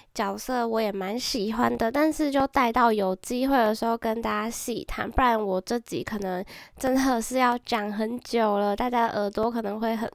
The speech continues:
痛。那现在就来聊聊为什么他是我心目中的第一名吧。我第一次很认真的把火影从头到尾看完，是在我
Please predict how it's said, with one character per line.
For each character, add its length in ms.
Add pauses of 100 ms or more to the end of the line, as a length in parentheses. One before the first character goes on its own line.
痛。 200 (1300)
那 240
现 160
在 160
就 80
来 220
聊 240
聊 200
为 160
什 160
么 220
他 220
是 120
我 200
心 280
目 200
中 200
的 160
第 220
一 100
名 320
吧。 320 (440)
我 180
第 320
一 60
次 340
很 460
认 400
真 240
的 240 (420)
把 320
火 360
影 200
从 240
头 200
到 220
尾 120
看 300
完， 200
是 160
在 180
我 520